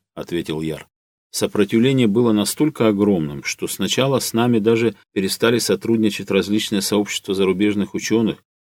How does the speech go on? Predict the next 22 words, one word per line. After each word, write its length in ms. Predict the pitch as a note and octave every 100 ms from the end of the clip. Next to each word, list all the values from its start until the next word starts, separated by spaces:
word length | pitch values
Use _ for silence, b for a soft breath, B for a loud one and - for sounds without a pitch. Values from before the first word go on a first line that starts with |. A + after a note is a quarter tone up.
| _
Нас 180 | F#2+ F#2+
пытались 440 | - G#2 A2 A2 A2
обвинить 400 | G2 G#2+ A2+ G#2
в 40 |
шарлатанстве 680 | A2 G#2 G2+ G#2 A#2 G#2+ G#2+
и 40 |
подтасовках. 840 | G2+ G#2 - G#2 - A2 A2+ - - _ _ _ _
Окончательно 800 | - A2 G2+ C#3+ D#3+ D3+ A2+ G2
споры 380 | - C3+ C#3
прекратились 640 | - G#2+ G#2 G2+ B2 A2+ -
только 300 | A#2+ A2 G#2
в 60 |
двадцать 420 | G2+ A2+ B2 -
девятом 480 | G#2 G#2+ A#2 A2 A2
веке, 380 | G2 A#2+ A2+ -
когда 340 | - F2 F2
стало 320 | F#2+ - G#2+ F#2+
совершенно 640 | - F#2+ F#2 - G#2 F#2+
очевидно, 560 | - G2 F#2+ F2 E2
что 240 | - - E2
территория 720 | - G2 G#2+ - A2+ G2 E2+
Евразии 600 | E2+ F#2 C3 D3 A2 D#2